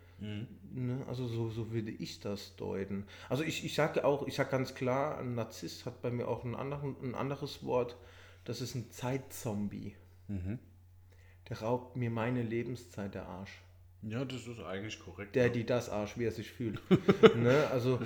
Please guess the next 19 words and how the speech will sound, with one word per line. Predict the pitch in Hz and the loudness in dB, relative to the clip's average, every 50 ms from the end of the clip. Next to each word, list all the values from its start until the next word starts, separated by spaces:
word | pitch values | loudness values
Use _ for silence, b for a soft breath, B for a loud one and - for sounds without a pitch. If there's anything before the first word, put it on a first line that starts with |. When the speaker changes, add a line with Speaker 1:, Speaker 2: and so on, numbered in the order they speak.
| B B B B B - | B B B B B -10
Speaker 2:
das, | 131 127 135 120 | -4 -2 -2 -2
also, | - 123 131 135 143 139 139 160 160 - - - - | 0 0 2 2 2 2 0 -2 -6 -12 -12 -10 -8
wenn | 143 135 143 147 160 | -2 2 2 4 4
man | 160 156 | 4 2
mit | 156 156 | 2 2
einem | 156 147 143 143 | 2 0 0 2
Narzissten | 143 139 - - - 160 156 - - 156 151 | 2 0 0 0 -6 -6 -6 -6 -4 -2 -2
befreundet | 139 - - - 135 135 147 147 139 139 - | -2 -2 -4 -2 -2 0 0 0 -4 -6 -8
ist, | - 110 123 123 - - - - - 95 95 - - - | -6 -6 -4 -4 -4 -6 -10 -12 -12 -14 -16 -16 -14 -12
kann | - 117 120 120 | -6 -4 -4 -4
ich, | 123 113 107 - - 107 107 - - 123 | -4 -6 -8 -6 -4 -4 -4 -4 -6 -8
kann | - - 123 123 | -6 -4 -2 -2
ich | 120 - - | -2 -2 -4
wirklich | 131 - - 123 - - | -6 -6 -6 -10 -6 -2
nur | 123 120 117 - - | 0 0 0 0 0
eins | 101 113 123 127 123 123 110 92 - - - | -2 0 0 0 -2 -4 -6 -8 -10 -12 -8
ans | - 107 104 - - | -6 -6 -6 -6 -6
Herz | 120 117 123 120 - - - - | -4 -4 -4 -4 -6 -14 -10 -8
legen: | 110 107 104 107 107 104 | -6 -4 -4 -4 -4 -6